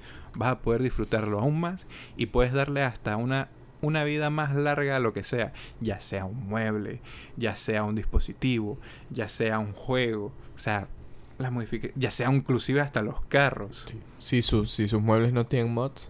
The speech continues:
Speaker 2: entonces no tienen muebles.
Speaker 1: Si, si su-, si sus muebles no tienen luces, entonces estás
Speaker 2: No son
Speaker 1: compra-,
Speaker 2: gamers.
Speaker 1: <laughs> estás comprando muebles de verdad y vaina.
Speaker 2: Pero bueno, muchachos, yo no tengo ma-, nada más que decir. Yo me despido, no sin antes desearles un excelente día,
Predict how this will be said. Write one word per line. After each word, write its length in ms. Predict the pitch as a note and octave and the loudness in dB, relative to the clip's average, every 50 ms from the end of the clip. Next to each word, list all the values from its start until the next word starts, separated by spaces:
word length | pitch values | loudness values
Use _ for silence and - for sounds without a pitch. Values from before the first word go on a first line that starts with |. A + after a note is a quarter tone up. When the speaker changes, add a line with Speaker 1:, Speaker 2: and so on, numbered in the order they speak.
| - - | -10 -8
Speaker 2:
entonces 360 | - G3+ - F#2+ F#2+ A2 G#2 | -6 -6 -4 -6 -6 -4 -4
no 140 | G#2 G2+ F2+ | -4 -4 -4
tienen 260 | - G2+ G2+ G2+ G2+ | -4 -4 -4 -4 -6
muebles. 440 | G2 F#2+ F#2+ - - - - - - - - - - - - | -8 -10 -10 -12 -14 -14 -14 -14 -14 -14 -14 -14 -14 -10 -4
Speaker 1:
Si, 200 | - - C3 C3 | 0 2 2 2
si 240 | - - D#3+ C#3+ B2+ | 2 4 4 6 10
su-, 180 | F#3+ E3+ D3+ C#3 - | 12 12 10 10 8
si 120 | - A#2+ | 4 2
sus 160 | - A#2 A2 A2+ | 2 2 4 4
muebles 260 | A#2+ B2 B2+ C3 C3 | 6 6 6 8 6
no 100 | B2+ A#2+ | 6 4
tienen 280 | C3 B2+ B2 B2 B2 | 4 4 4 4 4
luces, 320 | A#2+ B2+ B2 - - B2 A2+ | 4 4 2 2 2 0 0
entonces 440 | G#2+ G#2 - A2+ G2+ - G#2+ G#2+ A2 - - - - - - - - - - - - | 0 0 0 -2 0 0 -2 -2 -2 -6 -12 -16 -16 -18 -18 -18 -18 -18 -20 -14 -6
estás 160 | - C3+ A2 | -2 0 0
Speaker 2:
No 60 | A2+ | 4
son 100 | - B2 A#2+ A#2+ | 6 6 6 6
Speaker 1:
compra-, 120 | C3 C#3+ | 6 4
Speaker 2:
gamers. 380 | C#3 B2 B2+ B2+ - - - C#3 | 4 2 0 -2 -4 0 4 6
Speaker 1:
<laughs> 0 | |
estás 360 | B2+ C#3 - - B3 A#3 G3 | 6 8 12 12 12 12 12
comprando 540 | - G#3 G3+ F#3 C#3+ C3+ C3 C3 C3 B2+ B2 | 12 12 12 12 12 12 12 12 10 10 10
muebles 340 | C3 C3+ C3 C3 B2+ B2 | 8 8 8 8 6 6
de 80 | B2 A#2+ | 4 4
verdad 280 | A#2 A#2 A#2+ B2 A#2+ A#2+ | 2 2 2 2 0 0
y 20 | B2 | 0
vaina. 220 | A#2+ A#2+ A2+ A2+ A2 A2+ A2+ A#2+ - - - - - - - - - - - - - | 0 0 -2 -4 -6 -8 -10 -14 -16 -18 -18 -16 -16 -16 -18 -20 -20 -20 -20 -12 -4
Speaker 2:
Pero 200 | - G#2 G2+ G2 | 2 4 6 8
bueno, 200 | G2 F#2+ F#2+ G2 | 8 8 6 4
muchachos, 480 | G2 F#2+ F#2 - G#2 F#2 - F#2+ G2 - - - - A2+ | 2 0 -2 -2 -2 -2 -2 -4 -6 -6 -8 -10 -2 2
yo 140 | A#2 A#2+ | 4 4
no 120 | A2+ A2 G#2 | 4 4 2
tengo 220 | G#2+ A2+ G#2+ G2+ | 2 2 2 4
ma-, 260 | G#2 G#2 G#2 G#2 G2+ - - | 8 8 8 6 6 0 0
nada 200 | G#2+ G#2+ G#2+ G#2 | 0 2 2 4
más 160 | G#2 G#2 G#2 - | 4 2 2 2
que 120 | - G#2 | 0 2
decir. 420 | G#2 G2+ - - F3 G3 G3 - - - - - | 2 2 2 2 4 2 2 2 -2 -10 -2 4
Yo 160 | C3 - D3+ | 4 4 6
me 100 | F3+ E3 | 4 2
despido, 600 | B2 A2 F#2+ - - A2+ G#2+ G#2 F#2+ G2+ C3 F3 | 2 6 6 4 4 4 0 0 0 0 0 -2
no 180 | F#3+ E3 G2 G#2 | -4 -4 -6 -6
sin 200 | - G#2 G#2 G2+ | -4 -4 -4 -2
antes 260 | G2 G2 G2+ - G#2 | -2 -2 -4 -4 -4
desearles 460 | G2+ F#2+ - - G#2 G2 G2 G2+ G2+ G#2 | -4 -4 -4 -4 -4 -2 -2 -2 -4 -4
un 160 | G#2 G#2+ G#2 G2 - - | -4 -4 -4 -4 -4 -4
excelente 760 | C3 - - - B2 A2+ A#2+ C#3+ E3 F3+ F3 - F#3+ - - - G#2+ A2+ | -6 -6 -4 -2 -2 0 0 0 -2 -4 -2 -4 -4 -4 -4 -6 -8 -4
día, 500 | - B2 A2+ A2+ G#2 G2 A2 - G#3+ G#3+ | -2 -2 0 2 0 0 0 -2 -4 -6